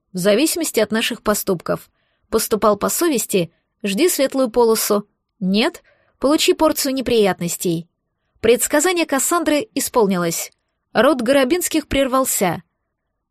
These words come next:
Цепочка событий началась с очередного баловства. Андрея, который напал на человека на нейтральной территории.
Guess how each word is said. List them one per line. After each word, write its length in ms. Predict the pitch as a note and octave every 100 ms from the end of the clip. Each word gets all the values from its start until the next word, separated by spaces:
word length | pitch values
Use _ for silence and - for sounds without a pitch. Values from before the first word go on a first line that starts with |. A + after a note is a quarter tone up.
| -
Цепочка 500 | - A3+ E4+ E4 B3+
событий 720 | A#3+ B3+ C#4 F4+ - F3+ - -
началась 420 | G3 - A#3 A#3+
с 80 | -
очередного 520 | A3 B3 A3 C#4 C#4
баловства. 720 | A3+ B3+ B3+ - G3 E3+ D#3 _ _ _ _ _ -
Андрея, 540 | G3+ G#3 C4+ E4+ G#3+
который 500 | E3+ G3+ C4 B3+ A#3+ -
напал 380 | A#3 B3+ A#3+ F#3+
на 100 | F#3
человека 540 | - A#3+ E4 F4 A3
на 160 | G3 A#3+
нейтральной 560 | A#3 G#3+ A3+ A3+ A3+
территории. 720 | A3 B3+ C4+ A3+ F3 E3 D#3